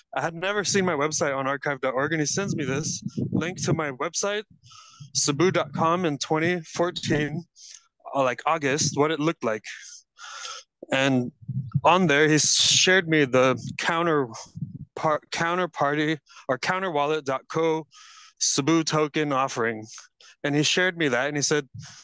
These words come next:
"This blows my mind." And he was like, "Did you," and then he shares me another page by J P Jensen that says, like, the,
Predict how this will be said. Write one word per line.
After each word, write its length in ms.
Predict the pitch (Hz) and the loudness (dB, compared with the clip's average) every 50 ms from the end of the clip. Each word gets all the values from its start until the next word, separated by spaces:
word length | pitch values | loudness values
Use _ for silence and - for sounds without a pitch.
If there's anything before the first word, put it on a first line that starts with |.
| - - - 151 131 165 | -6 -4 -4 -2 0 -2
"This 220 | 175 151 - - | -2 -2 -4 -6
blows 540 | - - 107 143 156 160 170 180 165 147 135 | -6 -2 2 2 2 4 2 0 -4 -2 -2
my 160 | 165 160 156 | -2 -2 -2
mind." 420 | 143 143 143 143 156 170 185 170 - - - - - _ _ _ _ - - - - - - - - - _ - | -2 -2 -2 -2 -2 -4 -6 -8 -10 -16 -20 -20 -20 _ _ _ _ -20 -18 -18 -16 -16 -16 -16 -18 -16 _ 0
And 300 | 139 139 143 139 135 135 | 2 4 4 4 4 6
he 180 | 139 160 156 156 | 6 6 6 6
was 160 | 151 139 139 | 6 6 6
like, 220 | 139 135 131 - - - - - - _ _ - - - - _ _ - 143 135 123 | 6 6 4 2 -2 -10 -12 -14 -18 _ _ -20 -20 -20 -20 _ _ -14 -10 -6 0
"Did 220 | 127 165 160 147 | 4 4 4 6
you," 200 | 147 170 170 175 - | 6 4 4 4 2
and 80 | 156 156 | 2 0
then 140 | 170 175 170 | 0 0 2
he 100 | 180 175 | 2 2
shares 380 | - - 180 170 170 165 147 | 2 2 2 2 2 2 2
me 140 | 156 165 156 | 2 0 2
another 260 | 143 165 214 240 233 | 2 0 0 0 0
page 520 | 185 - 147 135 127 131 147 143 - - - _ _ _ _ _ _ _ _ _ _ _ _ | 0 0 0 0 2 0 -2 -4 -6 -6 -8 _ _ _ _ _ _ _ _ _ _ _ _
by 280 | - 135 139 139 139 139 | -2 -2 -2 0 -2 -4
J 360 | 127 117 - - 160 165 160 160 | -4 -4 -4 -2 -2 -2 -4 -4
P 240 | - 170 175 170 | -2 0 0 0
Jensen 760 | 160 135 135 143 147 156 151 - - 185 185 185 190 202 202 165 | 0 0 -2 -2 -2 -2 -2 -4 -4 -4 -4 -4 -4 -6 -4 -4
that 240 | 139 135 131 - | -6 -6 -6 -6
says, 360 | - - 180 156 151 139 135 143 | -4 -4 -2 -2 -2 -2 -4 -4
like, 260 | 143 143 135 139 - | -4 -4 -4 -4 -6
the, 320 | 139 127 131 131 127 - | -4 -2 -2 -2 -2 -4